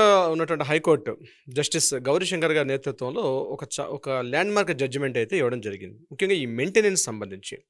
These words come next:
ఈ కేసు యొక్క వివరాలు ఏంటంటే, భార్య మంచి క్వాలిఫైడ్ పర్సన్, ఏజ్ ఉంది, అదేవిధంగా she is well fit ఉందన్నమాట. అంటే ఆవిడ జాబ్ చేయడానికి మానసికంగా, శారీరకంగా కూడా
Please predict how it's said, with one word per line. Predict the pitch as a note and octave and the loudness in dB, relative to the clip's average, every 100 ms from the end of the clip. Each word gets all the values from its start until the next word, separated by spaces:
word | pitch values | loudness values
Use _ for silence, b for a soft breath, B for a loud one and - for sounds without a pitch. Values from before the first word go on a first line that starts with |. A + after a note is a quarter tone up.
| _ _ - | _ _ -4
ఈ | G3 | -2
కేసు | G3+ B3+ C4 | 0 0 2
యొక్క | C4 C4 | 0 2
వివరాలు | G3 D#3 F#3 E3+ | 2 4 4 4
ఏంటంటే, | B2 A#2+ E3+ C3 A#2 D3+ B B B _ | 0 -2 2 2 2 -4 B B B _
భార్య | A#2 B2 F3+ B3 B3+ E3+ C#3+ - _ | -8 4 6 8 8 8 4 -4 _
మంచి | - C3 D#3 | -12 -6 -6
క్వాలిఫైడ్ | - C3+ E3+ E3+ E3 D#3+ | 0 2 2 0 -2 -2
పర్సన్, | D3 E3+ F#3+ - _ _ _ - _ B2 C3 | -2 -2 -4 -6 _ _ _ -20 _ -4 0
ఏజ్ | E3 E3+ | 0 0
ఉంది, | E3+ F#3 B3+ b b b - | 2 0 0 b b b -2
అదేవిధంగా | D3 E3+ D#3+ D#3 C#3 - | 2 4 4 2 0 -2
she | - E3+ | -2 0
is | D#3 | 0
well | C3 E3 | 0 -2
fit | F#3 - E3 E3 | -2 -6 -2 -2
ఉందన్నమాట. | A#2 G#2 G#2 A2 | -2 -6 -10 -6
అంటే | C3 A#3+ | -4 -2
ఆవిడ | C4+ - C3+ A2+ | -2 -2 -2 0
జాబ్ | B2+ D3 | 2 2
చేయడానికి | - E3+ D3+ E3 B2 | 2 2 2 0 0
మానసికంగా, | A#2 D3+ E3 E3+ D#3+ E3+ F3 | 0 0 0 -2 0 0 0
శారీరకంగా | C#3+ C3+ D#3+ D#3+ D#3 | 0 0 0 -2 -2
కూడా | D3 D#3+ A#3+ | 0 0 0